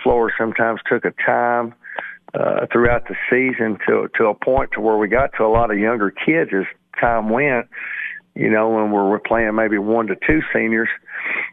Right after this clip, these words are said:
and, uh, that we were counting on with a lot of younger kids. And I think that's maybe rolled into this year that has transpired,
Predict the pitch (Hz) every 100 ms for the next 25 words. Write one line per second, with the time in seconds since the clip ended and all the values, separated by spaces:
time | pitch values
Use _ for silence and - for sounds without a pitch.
0 | _ - 101 98 95 98 95 95 - 107
1 | 104 107 98 - 113 110 110 117 107 107
2 | 101 113 107 110 110 98 - - 127 110
3 | - 101 95 - 127 117 113 - 117 110
4 | 98 113 110 107 110 107 - 107 101 113
5 | - 120 117 101 82 78 - - 110 107
6 | - 110 113 110 107